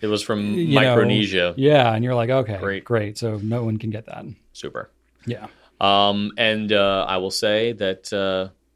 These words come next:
Speaker 1: the Safari has this excellent ink window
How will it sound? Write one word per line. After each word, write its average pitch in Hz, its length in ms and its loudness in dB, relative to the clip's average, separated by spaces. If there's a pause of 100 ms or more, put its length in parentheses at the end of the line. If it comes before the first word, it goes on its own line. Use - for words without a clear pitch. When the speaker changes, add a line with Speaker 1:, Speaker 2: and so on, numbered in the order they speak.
(760)
Speaker 1:
the 90 320 -10 (400)
Safari 95 340 -2
has 87 180 -8
this 87 380 -12
excellent 95 560 -4 (800)
ink - 160 -8
window 85 400 -10